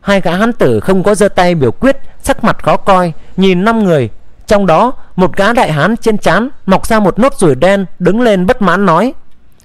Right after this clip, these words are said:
"Chúng ta dù sao cũng là thiên nhân hai cánh, khổ cực tu hành mấy chục năm, nhưng làm sao không tiến bộ như thế, vậy mà lại muốn đi theo một đứa nhỏ sao?" "Hắn tu vi cao."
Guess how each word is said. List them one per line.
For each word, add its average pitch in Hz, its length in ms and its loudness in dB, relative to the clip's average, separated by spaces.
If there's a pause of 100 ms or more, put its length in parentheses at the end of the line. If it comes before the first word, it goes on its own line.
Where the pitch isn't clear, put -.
(380)
"Chúng 185 180 0
ta 185 280 2
dù 127 160 0
sao 185 320 0 (160)
cũng 269 160 2
là 196 240 2
thiên 233 240 2
nhân 226 160 2
hai 220 160 2
cánh, 233 320 0 (220)
khổ 190 160 0
cực - 260 -2
tu 240 120 2
hành 180 240 0
mấy 220 120 2
chục - 240 -2
năm, 202 240 0 (380)
nhưng 208 220 2
làm 165 160 0
sao 208 320 0 (120)
không 247 240 2
tiến 269 140 2
bộ 208 140 2
như 214 140 0
thế, 226 340 2 (280)
vậy 214 140 2
mà 196 100 2
lại 185 240 2
muốn 233 120 2
đi 262 100 2
theo 247 260 2
một 196 120 0
đứa 202 100 2
nhỏ 254 280 2
sao?" 220 380 0 (960)
"Hắn 180 300 -2
tu 208 140 2
vi 185 180 2
cao." 190 400 0